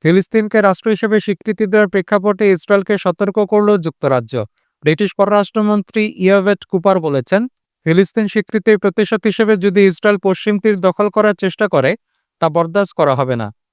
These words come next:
তিনি এই মন্তব্য করেছেন বাইশে সেপ্টেম্বর নিউ ইয়র্কে জাতিসংঘের একটি সম্মেলনে যোগদানের আগে বিবিসিকে দেওয়া সাক্ষাৎকারে। কুপার বলেন, "আমরা স্পষ্টভাবে জানিয়েছি, ফিলিস্তিন স্বীকৃতি দেওয়ার সিদ্ধান্ত উভয় পক্ষের নিরাপত্তা নিশ্চিত করার উদ্দেশ্যে নেওয়া হয়েছে।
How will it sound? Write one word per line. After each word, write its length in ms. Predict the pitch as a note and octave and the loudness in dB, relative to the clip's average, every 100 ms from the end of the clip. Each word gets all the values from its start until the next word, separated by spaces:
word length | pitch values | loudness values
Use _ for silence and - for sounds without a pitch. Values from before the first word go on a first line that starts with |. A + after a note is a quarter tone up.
| _ D3 | _ -4
তিনি 120 | D3+ | -2
এই 60 | E3 | 0
মন্তব্য 380 | E3+ E3 F#3 G3 | -2 -2 -2 -2
করেছেন 400 | G3+ G#3 F#3+ G#3+ F#3+ | 0 0 0 0 0
বাইশে 280 | F3 F3 G3 | 0 0 -4
সেপ্টেম্বর 520 | G#3+ F#3 G#3+ G#3 G#3 | -4 -2 0 2 2
নিউ 140 | F#3 | 4
ইয়র্কে 300 | F#3 F#3+ - G3 | 2 0 0 0
জাতিসংঘের 600 | F3 E3 G3 G#3+ G3+ G3+ | 0 -2 -2 -2 -2 -2
একটি 220 | F#3+ G3+ | -2 -4
সম্মেলনে 560 | - F3+ F#3 G3 G3 G3 | -4 -2 0 2 2 0
যোগদানের 500 | E3 E3+ E3+ G3 F#3+ | 0 -2 0 0 0
আগে 220 | C3+ C#3 G3 _ _ _ - | 0 -2 -4 _ _ _ -2
বিবিসিকে 480 | D#3+ F3+ - G#3 G#3 | 0 0 -4 -4 0
দেওয়া 200 | G3+ G3 | 2 2
সাক্ষাৎকারে। 580 | E3 C3 C3 - A#2+ G2+ - _ _ - | 0 -4 -6 -4 -4 -6 -14 _ _ -8
কুপার 220 | C#3+ C#3 C3+ | -2 0 0
বলেন, 260 | C3 F3 B3 _ _ _ - | 0 0 -2 _ _ _ -6
"আমরা 180 | D3+ F3+ | -2 -2
স্পষ্টভাবে 580 | E3+ G3 F#3 G#3+ G3+ G#3 | 0 -2 -2 0 0 0
জানিয়েছি, 520 | F3+ D3+ C3+ B2+ - G#3+ - _ _ - | 0 -2 -4 -6 -4 -4 -6 _ _ 0
ফিলিস্তিন 380 | F3+ F#3+ - G3+ | 2 2 -2 -4
স্বীকৃতি 440 | G#3+ - A3 G#3 | -4 -6 -4 -2
দেওয়ার 200 | G3 G#3+ | 2 2
সিদ্ধান্ত 440 | G3+ G3 E3+ G#3 G3+ | 2 -2 0 0 2
উভয় 240 | G3 F#3+ F#3+ | 2 2 0
পক্ষের 340 | G3+ - G3 | -2 -2 -2
নিরাপত্তা 500 | F3+ F#3 - G3 - | 0 0 0 -4 -2
নিশ্চিত 360 | F#3 F3 - F3+ | -2 -2 -4 -2
করার 280 | G3+ G#3+ G#3+ | -2 2 2
উদ্দেশ্যে 440 | G3 F3 G3+ - G3 | 0 0 -2 0 -2
নেওয়া 200 | D3 B2+ | -2 -2
হয়েছে। 360 | B2+ A#2+ - | -2 -4 -6